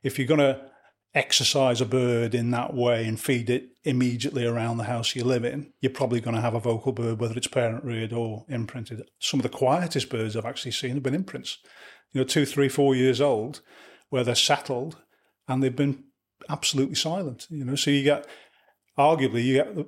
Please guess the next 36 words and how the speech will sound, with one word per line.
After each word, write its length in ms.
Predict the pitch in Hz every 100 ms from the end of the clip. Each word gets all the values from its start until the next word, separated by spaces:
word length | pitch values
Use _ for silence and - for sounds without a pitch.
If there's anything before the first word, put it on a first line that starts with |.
| -
the 60 | -
benefits 420 | 113 131 127 156
of 60 | -
everything. 340 | 165 196 113
You've 140 | 113 113
got 100 | 120
a 60 | -
cl-, 340 | - - 123 -
a, 60 |
a 140 | 131 -
pas-, 300 | - - -
a 40 |
placid 440 | 156 170 - 156 110
bird 320 | 120 139 143
that's 200 | 156 -
really 300 | 131 139 127
tame, 500 | - 127 135 151 143
that's 240 | 131 -
really 240 | 131 135 123
well 220 | 127 123
adjusted 580 | 117 120 - - 143 - - _ _
and 260 | - 131 127
not 220 | 127 135
vocal. 500 | 113 143 151 127 - _ - - - - _ _
Um, 640 | 131 135 139 135 135 131 _ _ _ _ - -
but 300 | - 147 160
for 120 | - 147
me, 480 | 143 160 156 123 -
I 180 | 147
like 640 | 139 139 139 143 - - - _ _ -
the 100 | 135
idea 560 | 131 127 131 127 120
of 160 | 110 107
getting 340 | 131 127 120
a 40 | 120
bird 580 | 117 117 110 107 104